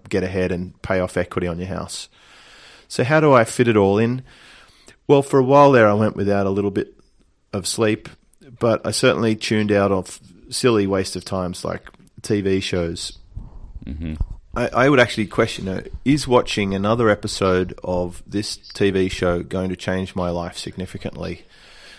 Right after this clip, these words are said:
Speaker 1: Or is there any chance that in a year or two from now, I won't even remember what I'm watching, versus investing that time on my business, which has a compound effect? So I learnt the law of compound.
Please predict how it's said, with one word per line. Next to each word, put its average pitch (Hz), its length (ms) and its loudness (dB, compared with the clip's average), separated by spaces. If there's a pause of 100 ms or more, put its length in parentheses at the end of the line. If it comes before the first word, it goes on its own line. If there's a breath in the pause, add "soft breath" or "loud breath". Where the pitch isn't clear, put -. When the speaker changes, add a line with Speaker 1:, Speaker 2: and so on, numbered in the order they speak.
(120)
Speaker 1:
Or 107 100 4
is 104 60 4
there 107 160 4
any 113 140 2
chance 101 420 0
that 98 120 0
in 98 100 0
a 98 40 0
year 104 200 4
or 107 60 4
two 101 180 0
from 95 180 -6
now, 95 220 0
I - 20 2
won't 101 200 4
even 95 200 -2
remember 92 300 -2
what 90 140 -2
I'm 87 100 -4
watching, 82 440 -6 (560 loud breath)
versus 113 380 4
investing 104 520 0
that 101 220 -2
time 95 460 -2
on 98 120 -2
my 92 200 0
business, 110 500 -2
which - 200 -8
has 90 140 -2
a 85 60 -8
compound 98 480 -4
effect? - 520 -12 (340 soft breath)
So - 160 4
I - 20 8
learnt 139 260 6
the 117 100 4
law 107 180 8
of 95 140 2
compound. 104 600 -2